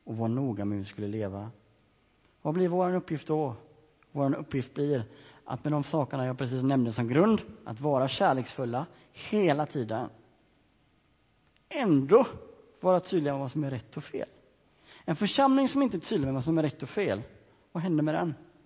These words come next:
Återigen, Guds sanning, Gud får inte vara i centrum. Jag tror det i alla fall. Varför var Jesus så otroligt tydlig med vad som är Guds vilja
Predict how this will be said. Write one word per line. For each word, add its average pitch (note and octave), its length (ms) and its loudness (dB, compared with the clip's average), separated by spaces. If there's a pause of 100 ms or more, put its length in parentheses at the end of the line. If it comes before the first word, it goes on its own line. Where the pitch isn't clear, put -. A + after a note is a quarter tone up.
(520)
Återigen, G3 680 0 (1900)
Guds - 440 4
sanning, F3+ 800 0
Gud F3+ 420 4
får F#3+ 120 0
inte F3 180 0
vara E3 60 -2
i D#3 40 -4
centrum. F3 540 -4 (4000)
Jag F#3+ 280 -2
tror G3 320 0
det D#3 80 0
i A#2 40 0
alla B2+ 140 -4
fall. - 200 -8 (3000)
Varför F#3+ 300 -8
var F#3 100 2
Jesus F3 360 0
så - 220 -4
otroligt G3+ 520 -2
tydlig D3 260 -2
med D3+ 120 0
vad D3+ 100 -2
som D#3+ 140 -2
är C#3+ 100 0
Guds - 340 -6
vilja C3+ 360 -4